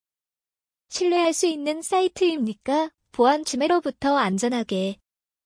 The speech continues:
어떤 웹사이트를 신뢰해야 할지 구분하기 어려운 세상이다.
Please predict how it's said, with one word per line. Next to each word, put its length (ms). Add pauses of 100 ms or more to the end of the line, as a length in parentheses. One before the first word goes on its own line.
(100)
어떤 320
웹사이트를 720
신뢰해야 500
할지 300
구분하기 560
어려운 420
세상이다. 760